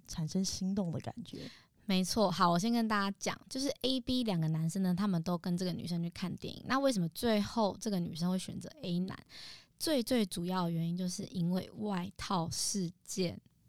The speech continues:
Speaker 2: 就是因为那一天呢，大家都知道，像女生可能出门，就是基本上如果为了约会，我们都不会穿得那么的厚重。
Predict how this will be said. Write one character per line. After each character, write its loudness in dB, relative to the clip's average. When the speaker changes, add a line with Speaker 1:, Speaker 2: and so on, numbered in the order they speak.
Speaker 2:
就 2
是 2
因 2
为 6
那 8
一 6
天 2
呢， 4
大 2
家 4
都 0
知 0
道， 4
像 4
女 8
生 4
可 4
能 2
出 0
门， -2
就 -4
是 -2
基 -4
本 2
上 2
如 0
果 6
为 8
了 6
约 2
会， 2
我 2
们 8
都 4
不 -2
会 6
穿 4
得 6
那 4
么 4
的 2
厚 0
重。 -4